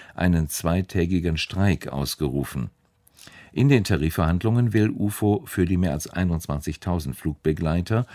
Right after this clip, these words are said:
unter anderem höhere Spesen und Zulagen erreichen. Acht Tage nach seiner Freilassung aus einem türkischen Gefängnis ist der Schriftsteller und Journalist Ahmet Altan erneut verhaftet worden.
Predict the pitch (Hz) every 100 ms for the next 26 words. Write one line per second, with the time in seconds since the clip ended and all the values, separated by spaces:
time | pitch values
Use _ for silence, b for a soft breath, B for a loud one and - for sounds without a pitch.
0 | B B - 107 85 90 90 82 76 80
1 | 71 65 73 - 78 73 87 - 98 -
2 | 127 76 58 55 62 50 53 50 - -
3 | - _ _ _ _ _ _ b b b
4 | b b b b b b b - 135 -
5 | 143 127 117 127 131 113 98 - 120 117
6 | 98 104 69 82 - 87 82 - 110 98
7 | 98 90 80 82 - 104 110 82 65 -
8 | - 80 - 78 76 - 104 - - -
9 | 78 76 95 - 82 85 80 80 78 82
10 | 87 - 82 78 76 - 71 - 107 92
11 | 73 65 62 71 71 87 92 - 78 87
12 | - 69 64 69 67